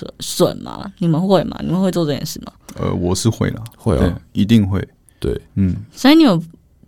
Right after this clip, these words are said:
Speaker 1: 就 even 是例如说假，假设买台积电，你们会，也会先想停损这件事再进场？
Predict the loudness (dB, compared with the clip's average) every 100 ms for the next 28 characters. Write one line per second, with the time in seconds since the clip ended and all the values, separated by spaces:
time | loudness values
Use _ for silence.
0 | -6 -4 0 2 4 4 2 0 2 0
1 | 0 -2 -4 -6 -6 -4 -2 -2 -2 -4
2 | -6 -6 -6 -4 -4 -4 -6 -6 -8 -4
3 | -2 0 2 0 2 4 4 2 -4 -4
4 | -6 -8 -6 -4 -4 -6 -6 -6 -4 -8
5 | -10 -14